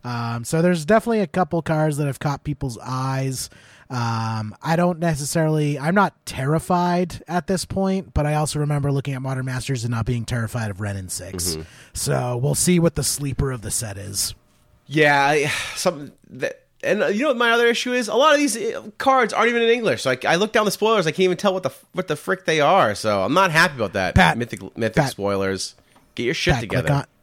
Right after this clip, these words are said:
Speaker 1: click on it, and you
Speaker 2: I
Speaker 1: will see a
Speaker 2: don't wanna
Speaker 1: translation.
Speaker 2: click on three dozen cards just to see what the text is on 'em. Make them English on the homepage. I don't understand what the problem is.
Speaker 1: Oh boy,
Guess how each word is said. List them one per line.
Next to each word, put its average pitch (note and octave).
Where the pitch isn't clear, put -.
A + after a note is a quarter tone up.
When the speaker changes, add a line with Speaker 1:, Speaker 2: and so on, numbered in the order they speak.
Speaker 1:
click D#3
on E3+
it, F3+
and C3+
you B2+
Speaker 2:
I G#2
Speaker 1:
will G#2+
see C3+
a -
Speaker 2:
don't B2+
wanna D3
Speaker 1:
translation. F#2+
Speaker 2:
click -
on A2
three C3+
dozen B2
cards G#2+
just G2+
to G#2
see A2
what G2+
the -
text -
is F#2
on F2+
'em. F2
Make C3
them F#3
English D#3
on B2+
the A#2
homepage. A2+
I -
don't B2+
understand D3
what C3+
the A#2+
problem F2+
is. -
Speaker 1:
Oh G#2
boy, F2